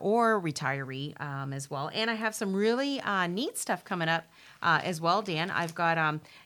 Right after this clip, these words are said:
a semi on Pioneer that, uh, we think we're gonna have ready to go for next week.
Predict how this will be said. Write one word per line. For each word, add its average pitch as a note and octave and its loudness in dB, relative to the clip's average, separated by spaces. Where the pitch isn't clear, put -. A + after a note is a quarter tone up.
a E3+ 0
semi G#3 2
on D#3+ 0
Pioneer F3 2
that, D3 -4
uh, C#3+ 2
we D3+ -2
think D3+ -8
we're C#3+ -6
gonna D3 -2
have D3+ -2
ready D#3 0
to D3+ 0
go D#3 2
for D3+ -2
next D#3 0
week. E3+ -4